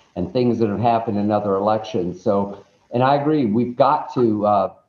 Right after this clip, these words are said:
have integrity in our election system. And one of the things Donald Trump has done in four years, of course, is to help drain the swamp,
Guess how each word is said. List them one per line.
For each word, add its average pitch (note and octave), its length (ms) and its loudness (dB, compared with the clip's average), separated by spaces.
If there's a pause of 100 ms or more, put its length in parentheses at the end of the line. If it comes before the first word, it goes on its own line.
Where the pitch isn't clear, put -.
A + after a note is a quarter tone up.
(340)
have C#3 200 0
integrity D3 600 -2
in A#2 100 -4
our A2 160 0
election A#2+ 420 -4
system. A2+ 600 -8
And A2+ 240 -6
one C#3 160 -4
of D3+ 60 -10
the D3+ 80 -12
things B2+ 280 -10
Donald A2+ 340 -6
Trump A#2 220 -6
has G#2 120 -12
done A2 200 -6
in F#2+ 120 -8
four G2+ 220 -12
years, D#3+ 360 -8
of C3 100 -16
course, F#2+ 400 -10
is G#2+ 200 -14
to A2+ 100 -10
help G#2 320 -4
drain D3 400 -4
the C3+ 80 -8
swamp, G2 480 -8